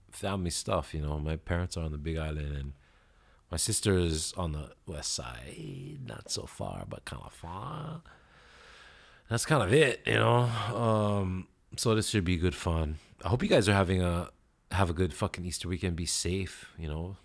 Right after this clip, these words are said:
Um, I'm not ending the podcast yet. I'm just saying be safe, 'cause Good Friday, fuck, it's already a party weekend, bro. I'm bus. You guys aren't bus. I'm s-, fucking wasted right now. I can't even talk right now. I'm so bus, bro.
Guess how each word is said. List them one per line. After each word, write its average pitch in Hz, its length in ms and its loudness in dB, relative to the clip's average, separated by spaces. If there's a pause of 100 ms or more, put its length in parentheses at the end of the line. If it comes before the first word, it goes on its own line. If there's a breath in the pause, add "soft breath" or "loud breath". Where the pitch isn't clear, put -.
(120)
Um, 71 420 -6
I'm 90 120 -2
not 110 260 0
ending 73 300 -4
the 65 60 -10
podcast - 560 -10
yet. - 120 -12
I'm 80 120 -14
just - 180 -14
saying 69 180 -10
be - 120 -14
safe, - 340 -14
'cause - 280 -14 (960 loud breath)
Good 90 160 2
Friday, 92 440 4
fuck, 85 280 0
it's - 100 -6
already 87 220 2
a 82 40 -2
party 78 400 0
weekend, 76 400 -6
bro. 73 340 -8
I'm 90 200 0
bus. 65 480 -6
You 76 100 -8
guys 90 140 -2
aren't 110 240 -2
bus. 69 300 -4
I'm 76 120 -8
s-, - 200 -10 (100)
fucking 73 500 -14
wasted 65 480 -14
right 57 140 -16
now. - 220 -16 (2000 loud breath)
I 90 80 -12
can't 92 200 0
even 85 280 2
talk 76 360 -4
right 55 160 -12
now. 52 120 -16
I'm - 100 -16
so 80 280 -4
bus, 120 1600 -6
bro. 113 680 -8